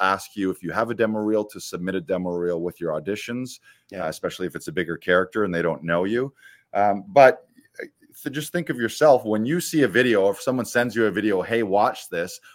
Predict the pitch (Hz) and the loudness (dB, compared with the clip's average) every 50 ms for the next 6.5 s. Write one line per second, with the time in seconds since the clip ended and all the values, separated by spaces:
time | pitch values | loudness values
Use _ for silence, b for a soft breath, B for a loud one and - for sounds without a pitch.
0 | b b _ - 131 135 135 117 104 104 - - 127 123 120 - - 123 113 104 | b b _ -2 -2 0 0 -2 -4 -6 -4 -2 0 0 0 -2 -4 -6 -6 -6
1 | 85 90 90 95 87 78 95 113 123 123 107 92 87 87 85 85 87 90 b b | -6 -6 -6 -6 -4 -2 0 0 0 0 0 0 0 0 -2 -4 -6 -6 b b
2 | b b b b _ - 101 98 95 82 82 85 92 95 95 82 - 110 107 107 | b b b b _ -4 -2 -2 -2 -4 -6 -10 -8 -8 -8 -4 -2 0 2 2
3 | 101 95 95 101 104 101 - 101 - - - 87 78 78 - _ _ _ _ _ | 2 2 2 2 0 0 -2 -4 -4 -2 -4 -4 -4 -6 -14 _ _ _ _ _
4 | _ _ _ _ _ - 95 98 95 98 107 104 - 104 - - 82 - - - | _ _ _ _ _ -8 -6 -4 -2 -2 -2 0 -2 -4 -4 -4 -6 -6 -4 -2
5 | 104 101 104 101 98 95 95 95 90 - 95 92 90 92 95 90 92 95 - - | 0 2 2 2 2 0 -2 -2 -2 -2 0 0 0 0 0 0 0 -2 0 -4
6 | 95 - - - 87 82 80 80 80 78 | -6 -6 -4 -4 -2 -2 -2 -2 -4 -6